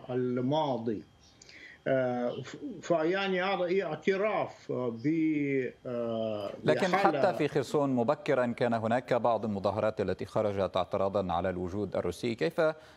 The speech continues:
Speaker 2: ستستمر هذه السلطة التي تشير إليها في ممارسة مهامها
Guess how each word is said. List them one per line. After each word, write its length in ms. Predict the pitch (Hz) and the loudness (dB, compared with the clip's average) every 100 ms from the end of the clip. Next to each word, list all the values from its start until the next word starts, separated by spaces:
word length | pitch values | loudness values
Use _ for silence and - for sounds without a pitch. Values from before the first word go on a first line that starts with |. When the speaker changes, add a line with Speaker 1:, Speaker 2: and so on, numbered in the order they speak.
| - | -4
Speaker 2:
ستستمر 560 | 120 120 - 131 147 | -4 -2 -2 0 2
هذه 400 | 143 131 117 117 - | 0 -2 -2 -2 -2
السلطة 400 | 107 - 143 123 | -4 -4 -4 0
التي 240 | 101 101 104 | -2 -2 -4
تشير 300 | 117 - 98 | -4 -2 -2
إليها 340 | 95 101 98 | 0 0 0
في 160 | - 104 | -2 -2
ممارسة 460 | 95 95 104 110 113 | 0 0 0 -2 -2
مهامها 680 | 101 101 107 98 98 95 | 0 0 0 0 -2 -2